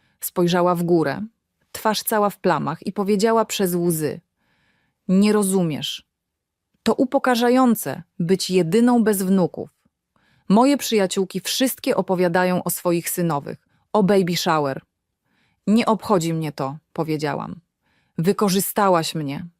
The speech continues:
a milczenie twojego syna ci w tym pomogło". Grażyna szlochała mocniej.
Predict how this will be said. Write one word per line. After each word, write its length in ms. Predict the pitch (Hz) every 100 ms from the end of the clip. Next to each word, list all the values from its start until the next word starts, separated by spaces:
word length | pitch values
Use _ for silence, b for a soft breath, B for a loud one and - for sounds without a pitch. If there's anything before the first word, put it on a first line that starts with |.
| -
a 120 | 175
milczenie 480 | 175 175 - 190 185
twojego 380 | - 175 160
syna 300 | 165 185 180
ci 140 | 165 175
w 60 |
tym 160 | - 170
pomogło". 640 | 165 170 175 165 143 131 156 _ _ _ _ _ _ _ _ _
Grażyna 460 | 165 180 185 220 214
szlochała 480 | - 180 190 185
mocniej. 580 | 180 170 - - 131 -